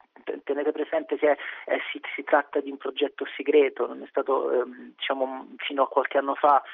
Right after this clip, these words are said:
le carte erano ancora top secret, quindi, ehm, i, i numeri sono ancora, diciamo, in, sono ancora da da, da chiarire, insomma.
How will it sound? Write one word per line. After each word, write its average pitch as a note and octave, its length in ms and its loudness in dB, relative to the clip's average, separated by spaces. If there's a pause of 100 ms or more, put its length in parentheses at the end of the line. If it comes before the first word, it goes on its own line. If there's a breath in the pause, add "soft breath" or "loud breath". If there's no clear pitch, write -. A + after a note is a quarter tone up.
(160 loud breath)
le A#2 100 -6
carte C3+ 300 0
erano C3 220 -4
ancora C3 440 2 (120)
top - 260 -12
secret, B2 380 -12
quindi, C#3 440 -10 (360 loud breath)
ehm, B2+ 480 2
i, C3+ 220 -6
i D3 100 -12
numeri D3 320 -6
sono C#3 180 -4
ancora, C#3 300 0
diciamo, C3 300 -8
in, B2+ 1160 -18
sono C3 160 -8
ancora C3 280 4
da B2 380 6 (520)
da, A#2 140 -2
da B2 120 -6
chiarire, A#2+ 360 -8
insomma. A#2 440 -10